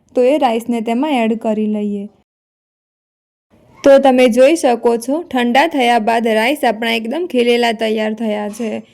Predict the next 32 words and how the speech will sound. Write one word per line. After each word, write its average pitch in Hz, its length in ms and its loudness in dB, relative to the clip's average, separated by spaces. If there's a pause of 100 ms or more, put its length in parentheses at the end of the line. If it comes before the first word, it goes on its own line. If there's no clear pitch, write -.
(420)
તો 269 140 8
ફ્રાઈડ 277 400 4
રાઈસ 277 220 4 (100)
બનાવવા 226 440 0
માટે 220 320 0 (300)
રાઈસ 247 280 2
એકદમ 254 380 -2
ઠંડા 226 400 -2
હોવા 214 320 -2
જોઈએ. 208 440 -6
જો 269 180 0
તમે 254 260 -2
ગરમ 226 440 2
રાઈસને 240 440 -2
એડ 233 240 -4
કરશો 254 380 -4 (340)
તો 247 160 -6
તે 240 220 -4
તમારા 262 380 -2
છૂટા 269 360 -4
છૂટા 262 320 -6
નહીં 233 320 -2
બને. 202 260 -6 (460)
હવે 240 280 6 (120)
તેની 262 260 2
અંદર 240 380 4
એક 302 180 2
ચમચી 233 400 -2
જેટલો 233 380 2 (100)
રેડ 220 240 0
ચીલી 247 300 0
સોસ, 233 400 -4